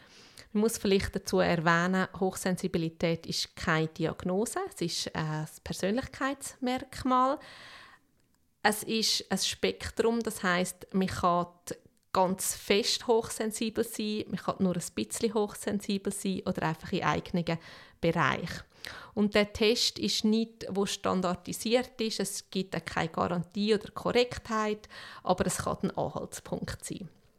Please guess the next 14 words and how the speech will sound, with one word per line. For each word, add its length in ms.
Und 420
ich 220
habe 160
während 280
dem 140
Studium 580
zur 240
schulischen 480
Heilpädagogin 840
den 160
Test 440
auch 120
schon 200
gemacht. 520